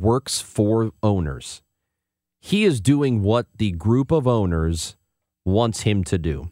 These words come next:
And maybe not every owner agrees with various aspects of the C B A, the offers, whatever. But collectively,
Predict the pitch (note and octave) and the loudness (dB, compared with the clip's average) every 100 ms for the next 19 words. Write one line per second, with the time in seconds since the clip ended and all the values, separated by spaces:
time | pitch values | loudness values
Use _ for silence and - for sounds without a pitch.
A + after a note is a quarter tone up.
0 | - B2+ C3+ C#3+ E3 F3+ D3+ D3 D3 C3+ | -6 0 2 2 0 0 2 2 0 0
1 | D3 B2 C3 C3 B2 G#2+ F2+ G2 D#2 C#2+ | 0 2 0 2 0 0 0 0 0 -4
2 | C#2 D2+ - _ _ _ _ G2+ G#2+ F#2+ | -6 -8 -12 _ _ _ _ 0 0 -2
3 | _ _ _ _ _ _ F#2 G#2 G2 F#2 | _ _ _ _ _ _ 0 2 2 0
4 | F2+ A2+ A#2 - A#2+ A2 B2 F#2+ G2 - | 2 0 0 0 0 0 -2 0 0 0
5 | A2+ G2+ A2 D#3 D3+ D3 A2+ A#2+ C3+ C3+ | -2 0 2 0 0 0 0 2 0 0
6 | A#2+ F#2+ G2+ A#2+ C#3+ E2+ D#2 - _ _ | -2 0 0 0 0 -2 -6 -10 _ _
7 | _ _ F2+ - - C#3 D3+ G#3 A3 C3+ | _ _ 0 0 2 2 2 2 0 0
8 | G#2+ F#2 F#2 | 0 0 0